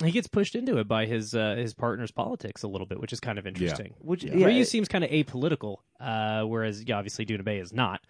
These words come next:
Speaker 3: No.
Speaker 1: Uh, I mean, her, our introduction to her is writing her anarchist newsletter or whatever, um,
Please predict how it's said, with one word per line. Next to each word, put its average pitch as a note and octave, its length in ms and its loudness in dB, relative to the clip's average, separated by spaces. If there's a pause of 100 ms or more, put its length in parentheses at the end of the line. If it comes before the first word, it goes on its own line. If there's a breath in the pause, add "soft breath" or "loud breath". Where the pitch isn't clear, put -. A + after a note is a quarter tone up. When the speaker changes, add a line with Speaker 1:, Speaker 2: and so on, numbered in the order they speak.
(120)
Speaker 3:
No. A2+ 400 -2
Speaker 1:
Uh, - 40 -8
I G2+ 280 0
mean, A2 180 0
her, B2+ 200 -2
our B2 260 4
introduction C3 640 4
to C3 200 2
her G2+ 160 -2
is G2 140 -4
writing G2+ 340 -2
her G2+ 340 -8
anarchist A2 520 -6
newsletter G2 420 -4
or G2 60 -6
whatever, G2 400 -6 (400 soft breath)
um, F#2+ 520 0